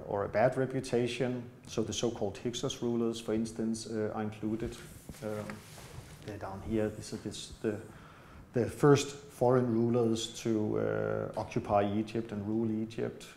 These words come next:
um, which is sort of, um, societal trauma in, in later times in Egypt, so they are included. And they also include,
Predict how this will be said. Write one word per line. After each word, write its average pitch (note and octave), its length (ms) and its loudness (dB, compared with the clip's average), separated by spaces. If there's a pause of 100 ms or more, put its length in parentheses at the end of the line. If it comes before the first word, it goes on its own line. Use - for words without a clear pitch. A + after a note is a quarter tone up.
um, - 420 -6 (220)
which - 240 -6
is A#2 180 -6
sort - 340 -6
of, - 140 -6
um, G#2 280 -6 (560)
societal A#2 1000 0
trauma A2 640 4
in, A2+ 220 -2
in G#2+ 100 -2
later G#2+ 220 -4
times G#2+ 420 -4
in G#2 160 0
Egypt, - 260 -4
so - 120 -8
they A2 160 2
are A#2 40 6
included. A2+ 580 0 (520)
And C#3 100 6
they D#3+ 80 12
also E3 300 10
include, B2+ 480 4